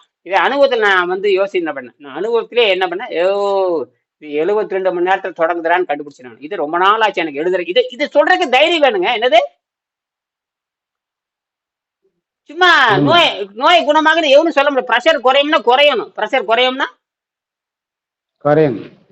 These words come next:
Speaker 1: ப்ரெஷர் சாதாரண விஷயம் இல்ல. ப்ரெஷர் வந்துட்டா துடி துடிச்சு போயிருவாங்க எல்லாருமே. எல்லாமே மென்டல் அவுட் ஆயிருக்கு. மென்டல், மூளை, கீழே எல்லாமே அவுட் ஆயிரு. எங்க ஓடுறது, எங்க வர்றதுன்னே தெரியாது. ஆக, அதுவே குறைகிறது. இது மட்டுமே குறையிற, எல்லாமே குறையும். வாய்களை இப்ப ஏதாவது சந்தேகம் இருந்தா கேட்கலாம், நிறைவு செய்யலாம். ஒரு நிமிஷம் மட்டும்.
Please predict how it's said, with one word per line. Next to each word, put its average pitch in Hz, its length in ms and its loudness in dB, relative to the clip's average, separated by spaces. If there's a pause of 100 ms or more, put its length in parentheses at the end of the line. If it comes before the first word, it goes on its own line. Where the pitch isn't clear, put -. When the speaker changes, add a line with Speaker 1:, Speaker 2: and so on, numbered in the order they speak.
(260)
Speaker 1:
ப்ரெஷர் 330 300 0
சாதாரண 311 420 2
விஷயம் 294 240 -4
இல்ல. 226 240 -2
ப்ரெஷர் 277 320 2
வந்துட்டா 277 500 0
துடி 254 180 -6
துடிச்சு 311 300 -4
போயிருவாங்க 208 340 2
எல்லாருமே. 160 340 -2
எல்லாமே 311 380 0
மென்டல் 233 260 -2
அவுட் 254 280 2
ஆயிருக்கு. 170 300 0
மென்டல், 226 440 -2
மூளை, 247 320 0
கீழே 233 360 2
எல்லாமே 285 320 0
அவுட் 294 200 0
ஆயிரு. 240 200 2
எங்க 247 220 0
ஓடுறது, 277 460 4
எங்க 247 160 0
வர்றதுன்னே 254 320 -2
தெரியாது. 180 400 -2 (2250)
ஆக, 147 520 -2
அதுவே 294 440 0
குறைகிறது. 175 640 -2
இது 190 260 -10
மட்டுமே 285 320 -2
குறையிற, 196 400 -2
எல்லாமே 190 380 -2
குறையும். 160 300 -4
வாய்களை 156 260 -6
இப்ப 170 180 -6
ஏதாவது 151 240 -4
சந்தேகம் 180 300 -4
இருந்தா 170 280 -10
கேட்கலாம், 175 240 -8
நிறைவு 147 200 -4
செய்யலாம். 117 300 -10
ஒரு 156 140 -6
நிமிஷம் 160 280 -8
மட்டும். 120 240 -16